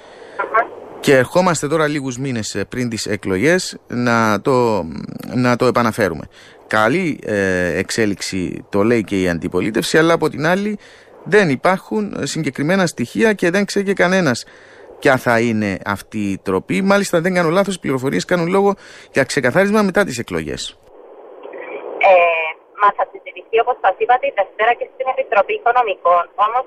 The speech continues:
Speaker 1: να πω το εξής, το ότι θα υπάρχει ένα σχέδιο και θα ξέρουμε ακριβώς τα επόμενα βήματα που θα τύχουμε όλοι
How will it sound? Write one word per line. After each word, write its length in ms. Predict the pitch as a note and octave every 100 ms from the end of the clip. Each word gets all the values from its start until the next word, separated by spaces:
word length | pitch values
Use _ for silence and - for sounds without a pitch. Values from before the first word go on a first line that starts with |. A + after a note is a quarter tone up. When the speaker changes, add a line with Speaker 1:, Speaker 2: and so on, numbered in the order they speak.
| G#3+
Speaker 1:
να 40 | F#3
πω 60 | F#3+
το 60 | G#3+
εξής, 400 | - - - D#3 - -
το 60 | F#3+
ότι 120 | - B3+ -
θα 60 | C#4+
υπάρχει 320 | F#3+ G3 - B3
ένα 100 | G#3 -
σχέδιο 420 | _ F3+ F#3 G3+ A3
και 80 | A3+ F#3+
θα 60 | -
ξέρουμε 300 | - F#3 A3 A#3
ακριβώς 280 | F#3+ F3 G3 -
τα 60 | A3
επόμενα 320 | F#3 G3+ G3 E3+
βήματα 380 | F#3+ G#3 G3+ G#3 G#3+ - - _ _
που 80 | - -
θα 60 | A#3
τύχουμε 340 | B3+ - B3+ A3+ A#3+
όλοι 140 | B3